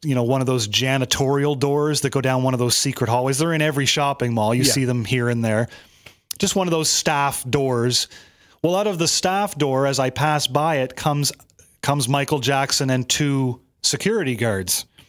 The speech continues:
Speaker 1: And he just literally comes out and boom, now he's walking alongside me and we sort of bump elbows and the security guards are walking behind us. So it's just like me and Michael. <laughs>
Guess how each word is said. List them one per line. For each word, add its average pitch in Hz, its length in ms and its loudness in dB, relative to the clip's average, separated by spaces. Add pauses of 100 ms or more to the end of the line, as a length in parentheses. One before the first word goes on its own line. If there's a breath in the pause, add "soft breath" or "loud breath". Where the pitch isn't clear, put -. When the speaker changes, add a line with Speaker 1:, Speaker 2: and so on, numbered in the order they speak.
(460 soft breath)
Speaker 1:
And 170 80 0
he 208 80 0
just 233 120 0
literally 180 360 0
comes 151 260 0
out 165 220 0
and 143 100 -4
boom, 156 220 0
now 151 160 2
he's 156 160 0
walking 156 420 0
alongside 165 800 0
me 117 300 -2 (320 loud breath)
and 156 120 0
we 165 80 2
sort 180 220 0
of 147 80 -4
bump 160 280 0
elbows 147 600 0
and 156 100 2
the 156 60 2
security 180 380 0
guards 151 260 0
are 156 60 0
walking 139 420 0
behind 151 380 0
us. - 40 -8 (220 loud breath)
So 208 140 0
it's 196 100 -2
just 202 160 0
like 175 160 0
me 160 180 2
and 156 120 0
Michael. 170 540 -2
<laughs> - 40 -18